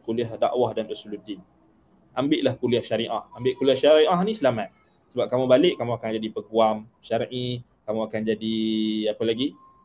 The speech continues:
Ah, hakim ke mahkamah kan? Ah, peguam syar'i, hakim mahkamah syar-, syar-, syariah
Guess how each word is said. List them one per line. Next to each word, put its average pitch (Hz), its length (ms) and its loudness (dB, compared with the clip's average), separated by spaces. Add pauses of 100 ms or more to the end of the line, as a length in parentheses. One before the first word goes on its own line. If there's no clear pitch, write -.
(220)
Ah, 98 400 -8
hakim 113 400 -4
ke 127 140 6 (100)
mahkamah 123 480 0
kan? 123 180 0 (140)
Ah, 95 240 -12
peguam 110 240 0
syar'i, 131 400 0
hakim 117 320 -4
mahkamah 110 160 -6
syar-, 110 240 -4
syar-, 110 320 -8
syariah 120 340 0